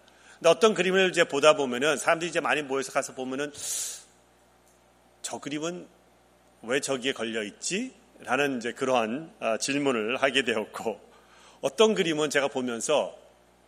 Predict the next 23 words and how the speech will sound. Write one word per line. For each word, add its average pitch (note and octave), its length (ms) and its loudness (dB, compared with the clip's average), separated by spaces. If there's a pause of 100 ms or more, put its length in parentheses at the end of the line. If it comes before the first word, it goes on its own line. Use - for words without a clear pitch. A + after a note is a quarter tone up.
(960)
"야, - 60 -4 (160)
나도 - 280 -6
저 E3+ 140 -8
정도는 E3+ 380 -2
할 D3+ 120 2
수 - 140 -6
있겠다" A#2+ 800 -4 (460)
라는 C#3+ 320 2 (280)
그런 D#3 220 8
자신감을 F#3+ 640 6
갖게 C3 280 2
하는 G#2+ 320 -2
시간이었었습니다. A2 1000 -4 (800)
돈을 F#3 300 4
지불해 F3+ 380 6
갖고 D3 580 4
제가 B2+ 380 6
그것을 C#3 360 2
구입하기는커녕, D3 1000 2 (360)
정말 E3+ 280 4
돈을 F#3+ 260 4
준다 F#3+ 380 8
할지라도 E3 760 8